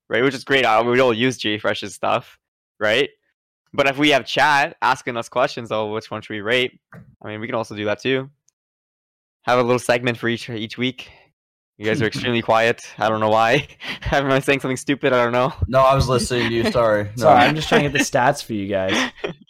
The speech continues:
Speaker 3: I, that does, that does sound like a great idea. I think we got a great mix of people in the stream today too. Like, there's a lot of people in chat talking, and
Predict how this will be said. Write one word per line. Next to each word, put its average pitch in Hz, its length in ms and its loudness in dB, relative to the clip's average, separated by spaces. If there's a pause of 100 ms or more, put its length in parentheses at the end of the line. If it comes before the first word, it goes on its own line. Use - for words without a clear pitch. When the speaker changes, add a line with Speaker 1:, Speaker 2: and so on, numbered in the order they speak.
(480)
Speaker 3:
I, 117 100 4
that 139 220 2
does, 156 320 2
that 143 200 2
does 147 280 2
sound 151 140 -2
like 143 100 0
a 139 100 0
great 123 180 -6
idea. 117 440 -4
I 110 40 -2
think 147 160 -8
we 180 120 -8
got 180 180 4
a - 60 0
great 127 260 -2
mix 123 240 -6
of - 80 -12
people 123 380 -6
in 110 60 -2
the 104 60 -6
stream 110 280 -6
today 104 280 -4
too. 104 220 -8
Like, 101 140 -2
there's 104 160 -6
a 113 60 0
lot 101 180 0
of 95 80 -8
people 101 260 -6
in 98 100 -2
chat 98 340 -4
talking, 101 440 -2
and 98 240 -4